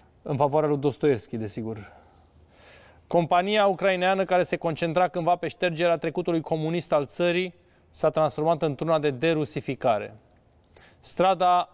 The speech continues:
Vol-, Volgograd se cheamă acum strada Roman Ratușnui, în onoarea unui activist civic și de mediu,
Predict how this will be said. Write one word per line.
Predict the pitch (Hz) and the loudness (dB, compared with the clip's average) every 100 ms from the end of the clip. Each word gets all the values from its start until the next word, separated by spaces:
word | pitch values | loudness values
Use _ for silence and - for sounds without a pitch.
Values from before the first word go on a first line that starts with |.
| - | -16
Vol-, | 135 120 117 170 233 240 226 214 196 180 | -12 -10 -2 2 4 2 0 -4 -8 -10
Volgograd | 131 170 269 254 240 180 196 165 170 160 127 104 98 _ | -4 2 2 2 -4 -2 -2 0 2 2 0 -8 -20 _
se | - 147 | -8 -4
cheamă | 131 190 175 | 0 0 0
acum | 131 196 | -4 -6
strada | 170 165 175 175 175 - | -4 0 0 2 0 0
Roman | 139 170 196 180 180 180 - _ _ | -4 -2 0 -2 -4 -8 -16 _ _
Ratușnui, | - 139 143 - 277 - - 120 101 87 _ _ _ - | -4 0 0 -2 -6 -6 -8 -8 -8 -12 _ _ _ -10
în | 135 151 151 - _ - | -6 -4 -6 -12 _ -4
onoarea | 147 147 185 208 | -2 2 2 2
unui | 185 170 | -2 -2
activist | 165 - 147 202 - | -2 -2 -6 -6 -8
civic | - 220 214 208 | -6 -4 -2 -4
și | - - 160 | -10 -10 -6
de | 143 151 | -4 -2
mediu, | 160 240 113 104 | 0 -2 -4 -14